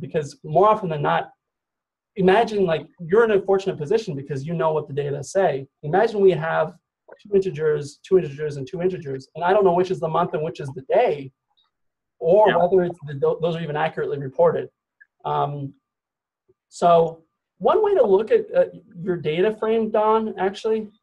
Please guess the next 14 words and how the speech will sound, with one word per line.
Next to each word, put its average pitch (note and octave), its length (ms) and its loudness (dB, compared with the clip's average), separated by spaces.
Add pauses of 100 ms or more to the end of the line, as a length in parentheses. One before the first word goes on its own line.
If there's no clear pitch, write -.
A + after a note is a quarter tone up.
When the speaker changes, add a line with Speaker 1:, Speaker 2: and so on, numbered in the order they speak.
(140)
Speaker 1:
well, G#3+ 80 0
this C4 120 -4
goes A#3 220 4
beyond F3 380 2
the D3 60 -4
class, D#3 480 2
but C#3+ 260 -4
I D3+ 80 -4
think D3+ 240 -10
rel-, D3+ 240 0
it's - 160 -14
relevant E3+ 440 0
to, D3 380 -8 (400)
um, C#3 440 -4